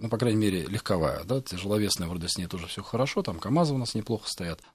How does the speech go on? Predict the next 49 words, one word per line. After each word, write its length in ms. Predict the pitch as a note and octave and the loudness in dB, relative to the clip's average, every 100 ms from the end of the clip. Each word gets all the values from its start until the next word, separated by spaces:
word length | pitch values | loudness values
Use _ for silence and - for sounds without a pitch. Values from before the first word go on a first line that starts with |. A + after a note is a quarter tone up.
| - | 2
Видимо, 160 | F#3+ D3 | 8 8
у 40 | |
нас 120 | C3+ | 8
карма 260 | - F3 B2+ | 8 6 6
такая 220 | G2+ G2+ | 4 2
произойдет, 220 | G#2+ C3+ | 4 2
что-то 200 | - F#2 | 2 -2
тяжелое. 480 | F2+ F#2 E2+ C2+ - - | 0 0 0 -2 -6 -6
А 80 | G2+ | -2
еще 240 | G#2 - G#3 | 0 2 2
есть, 220 | - - | 0 -6
вот 180 | G#2+ - | -4 2
знаете, 160 | D3 C3+ | 2 0
как 140 | F2+ | -4
в 40 | |
том 140 | - A2 | 0 2
анекдоте, 440 | G2+ A2+ D3 F2+ | 2 2 2 2
все, 140 | E2 C3+ | 2 0
что 140 | - | 2
вы 60 | F2 | 0
делаете 320 | G#2 G#2+ - | 4 4 2
руками, 400 | F#2 - D2+ D2 - | -2 0 0 -2 0
да? 160 | D3 G3+ | 2 2
Вот 240 | G2 - - | -2 -6 2
то, 100 | D3+ | 2
что 140 | - | 6
мы 100 | C3+ | 6
руками 240 | C#3 C#3+ C3 | 8 6 8
не 240 | E3+ A3+ | 8 8
делаем, 460 | C#3 A2 D2+ C2 G2+ | 6 4 4 0 2
у 40 | |
нас 100 | D3+ | 2
шикарно, 560 | - - G2+ D#2+ D#2 - | 2 2 4 2 2 -6
да? 100 | D3 | -6
То 100 | D#3 | -6
есть 80 | D#2+ | -6
все, 220 | - E3+ | -2 0
что 160 | E3 - | 2 2
у 20 | |
нас 120 | A#2+ | 0
касается 360 | - G#2+ G2+ F#2+ | 2 2 2 0
разработок 440 | F#2+ G#2+ G#2+ - | 0 2 2 0
программного 420 | - F#2+ G#2+ G2+ G#2 | -4 -2 0 0 -2
обеспечения, 600 | A#2+ - - A#3+ G#3 G2 | -4 -2 2 4 2 2
государству 400 | - F#3 - F#2+ | 2 0 2 0
желательно 400 | C3 D#3 B2+ A2 | 2 2 2 0
бы 100 | E2+ | 0
поверить, 680 | A2+ G#2+ G2+ C2+ - - - | 0 4 4 2 -2 -10 -10
да? 180 | - D#3 | -6 -6